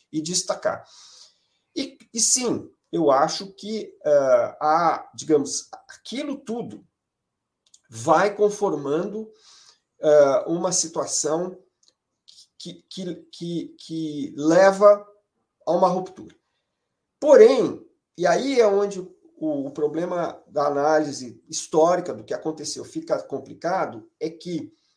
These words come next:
realmente a experiência da ex-presidente Dilma, que levou o lulismo até o seu limite, estressou, não é? Estressou,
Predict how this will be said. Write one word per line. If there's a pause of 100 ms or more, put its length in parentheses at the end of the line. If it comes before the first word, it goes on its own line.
(200)
realmente (180)
a
experiência
da
ex-presidente
Dilma, (240)
que
levou
o
lulismo
até
o
seu
limite, (720)
estressou, (400)
não
é?
Estressou,